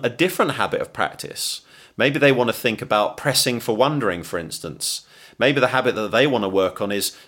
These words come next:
asking children to surface questions more often than they do at the moment.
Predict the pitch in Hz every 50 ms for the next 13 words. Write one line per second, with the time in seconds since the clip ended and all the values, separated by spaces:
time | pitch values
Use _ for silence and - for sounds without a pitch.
0 | _ - - 113 123 127 - - 127 120 117 107 - - 135 120 113 113 110 117
1 | 107 107 - - 113 107 107 107 107 - - - - 131 120 123 - 113 - -
2 | - 170 170 160 - - 104 87 80 73 82 - - - - _ _ - 107 110
3 | 104 101 101 92 - - 95 95 90 87 78 82 87 80 90 90 85 - 87 87
4 | 85 85 80 78 76 73 - -